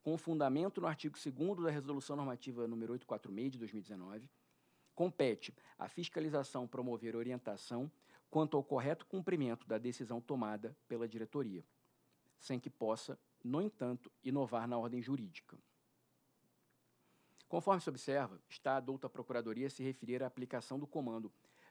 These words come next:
previsto na Resolução Normativa número oito quatro meia, de onze de junho de dois mil e dezenove, que estabelecem as diretrizes gerais da fiscalização da agência,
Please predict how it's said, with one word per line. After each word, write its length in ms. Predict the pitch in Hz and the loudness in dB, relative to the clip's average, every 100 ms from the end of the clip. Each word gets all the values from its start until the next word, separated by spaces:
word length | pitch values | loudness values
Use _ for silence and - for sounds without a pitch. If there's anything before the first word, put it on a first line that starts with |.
| _ | _
previsto 540 | 147 135 117 104 - - - _ | 0 0 -2 -8 -10 -18 -20 _
na 100 | - | -6
Resolução 460 | 117 113 127 - 131 | -4 -2 -4 -2 -2
Normativa 680 | 123 120 110 - 127 110 | 0 -2 -4 -6 -6 -4
número 280 | 110 110 107 | -4 -2 -4
oito 140 | 107 - | -6 -6
quatro 280 | 104 156 | -6 -2
meia, 240 | 160 131 156 | 0 2 2
de 120 | 135 | 0
onze 160 | 117 110 | -2 -2
de 100 | 110 | -6
junho 200 | 107 107 | -4 -4
de 60 | |
dois 140 | 120 117 | -4 -4
mil 100 | 113 | -4
e 20 | |
dezenove, 400 | 156 165 123 120 _ - - | -2 0 -2 -4 _ -20 -20
que 60 | - | -10
estabelecem 580 | - 151 139 131 131 135 | -2 0 2 2 0 -6
as 60 | |
diretrizes 500 | 127 135 - 147 147 | -4 -4 -2 -4 -2
gerais 360 | 143 165 131 139 | 0 2 4 2
da 80 | 123 | -2
fiscalização 640 | 113 - 117 120 - 107 | -6 -6 -2 -2 -2 -2
da 80 | 123 | -2
agência, 420 | 117 87 - | -2 -8 -12